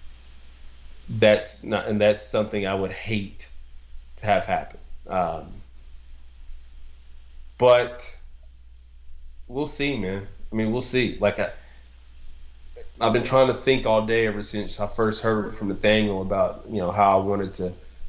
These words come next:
frame this. And I don't wanna frame it, like, negatively towards any particular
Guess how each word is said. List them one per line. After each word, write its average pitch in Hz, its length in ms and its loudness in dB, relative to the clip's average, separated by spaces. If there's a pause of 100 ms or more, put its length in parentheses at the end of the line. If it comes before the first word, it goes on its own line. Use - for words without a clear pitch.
frame 107 380 4
this. 104 540 0 (520)
And 95 720 0 (1300)
I 127 100 2
don't 120 160 0
wanna 127 140 2
frame 117 300 0
it, 110 80 0
like, 104 180 2
negatively 110 480 0
towards 110 400 0
any 107 180 6
particular 104 720 0